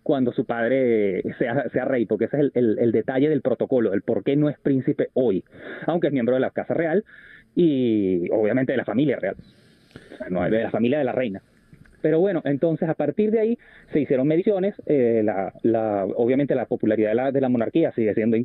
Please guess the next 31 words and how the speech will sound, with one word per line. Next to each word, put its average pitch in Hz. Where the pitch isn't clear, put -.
eh, 104
sigue 113
estando 110
alta, 180
el 113
respaldo 107
a -
la 110
reina, 185
pero 202
entre 165
los 156
jóvenes, 127
que 117
es 95
donde 113
viene 104
la 113
diferencia, 147
bueno, 98
por -
supuesto 110
hay 98
una 117
cantidad 113
de 127
jóvenes, 151
sobre 135
todo 180
votantes 151
de 175